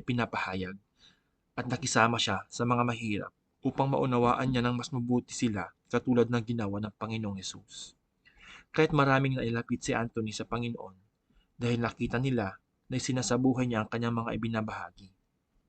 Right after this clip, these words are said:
Minsan, nagmisyon si Saint Anthony sa siyudad ng Rimini. Dahil ang lugar na ito ay maraming mga erehe at kaanib ng maling paniniwala. Ngunit nang malaman ng pamunuan ng Rimini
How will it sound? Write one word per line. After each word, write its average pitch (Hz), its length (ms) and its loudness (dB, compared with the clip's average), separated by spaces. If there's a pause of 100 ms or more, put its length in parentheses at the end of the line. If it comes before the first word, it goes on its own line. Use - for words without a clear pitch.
(260)
Minsan, 135 480 2 (320)
nagmisyon 131 640 2
si 135 80 -8
Saint 123 240 -2
Anthony 117 560 -2 (640)
sa - 80 -2
siyudad 117 400 4
ng 117 160 0
Rimini. 101 480 -2 (880)
Dahil 123 320 2
ang 123 80 2
lugar 120 320 4
na 135 80 -2
ito 95 320 -4 (520)
ay 131 120 2
maraming 123 400 6
mga 127 160 0
erehe 113 520 -4 (280)
at 123 160 0
kaanib 113 520 -2
ng 113 120 -2
maling 117 240 0
paniniwala. 101 720 -4 (720)
Ngunit 147 400 0
nang 139 160 4
malaman 131 400 4
ng 131 160 -4
pamunuan 123 480 -2
ng 131 160 2
Rimini 117 440 0